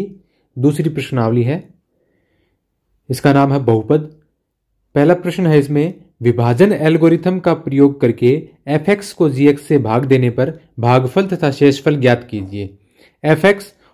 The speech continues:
और जीएक्स आपको दो बहुपद दे रखे हैं और एफ़एक्स में जीएक्स का भाग देकर भागफल और शेषफल ज्ञात करना है। आपको लिखने कैसे हैं भागफल और शेषफल, ये हमेशा ध्यान रखना है कि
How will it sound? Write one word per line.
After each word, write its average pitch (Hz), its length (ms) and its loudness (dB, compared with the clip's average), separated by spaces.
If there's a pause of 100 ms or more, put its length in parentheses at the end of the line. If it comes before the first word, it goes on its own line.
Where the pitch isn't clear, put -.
और 147 200 4
जीएक्स 123 540 0
आपको 131 300 -2
दो 151 200 4
बहुपद 113 340 0
दे 120 160 2
रखे 120 260 -2
हैं 165 340 -6 (360)
और 165 140 2
एफ़एक्स 147 520 0
में 180 180 2
जीएक्स 127 320 -2
का 170 160 -2
भाग 127 280 0
देकर 120 400 0 (340)
भागफल 123 480 2
और 143 160 0
शेषफल 170 540 0 (140)
ज्ञात 143 280 2
करना 101 260 -8
है। 92 140 -12 (1120)
आपको 160 300 4
लिखने 196 320 2
कैसे 196 300 0
हैं 170 160 0
भागफल 127 380 0
और 156 120 0
शेषफल, 147 600 0
ये 165 160 2
हमेशा 151 380 4
ध्यान 123 240 0
रखना 123 260 -4
है 143 200 -2 (680)
कि 196 140 2